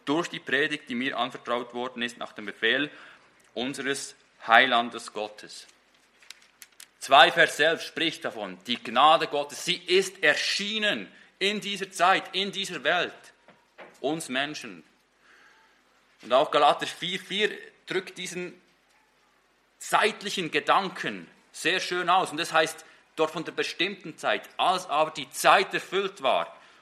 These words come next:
auch hier wieder, Gott handelt nach Vorsatz, das sandte Gott seinen Sohn in diese Welt, in diese Zeit. Aber es war nicht einfach eine Idee über Nacht, sondern es war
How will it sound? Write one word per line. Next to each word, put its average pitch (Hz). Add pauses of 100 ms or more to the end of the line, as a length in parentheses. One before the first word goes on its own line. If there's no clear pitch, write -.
auch 156
hier 202
wieder, 143
Gott 175
handelt 165
nach 151
Vorsatz, 165
das 165
sandte 196
Gott 175
seinen 147
Sohn 123 (500)
in 190
diese 175
Welt, 147 (380)
in 143
diese 139
Zeit. 156 (260)
Aber 147
es 160
war 165
nicht 175
einfach 170 (240)
eine 175
Idee 175
über 190
Nacht, 147
sondern 151
es 139
war 151